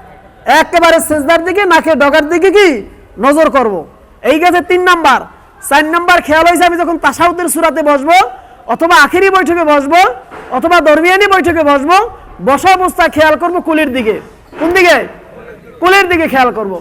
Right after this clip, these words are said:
কথা বুঝতে পারছি? এই চার জায়গায় যদি খেয়াল ঠিক রাখা যায়,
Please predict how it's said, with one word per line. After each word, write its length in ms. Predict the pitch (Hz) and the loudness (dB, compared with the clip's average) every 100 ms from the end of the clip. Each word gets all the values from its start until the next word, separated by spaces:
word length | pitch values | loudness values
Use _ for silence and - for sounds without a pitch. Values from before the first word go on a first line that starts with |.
| 185 | -8
কথা 160 | 247 302 | -4 -2
বুঝতে 260 | 311 349 | 0 0
পারছি? 400 | 359 330 262 190 - - - - _ | 2 0 -4 -10 -12 -20 -20 -20 _
এই 280 | 254 359 381 | 2 4 2
চার 500 | - 302 302 359 262 | 0 2 4 2 2
জায়গায় 420 | 285 285 339 403 | 2 4 4 4
যদি 280 | 381 370 370 | 2 0 -2
খেয়াল 440 | - 277 320 349 | -2 2 4 2
ঠিক 220 | - 330 330 | 0 -4 -4
রাখা 400 | 320 320 294 277 | -2 0 2 2
যায়, 480 | 240 240 277 359 | 2 4 6 4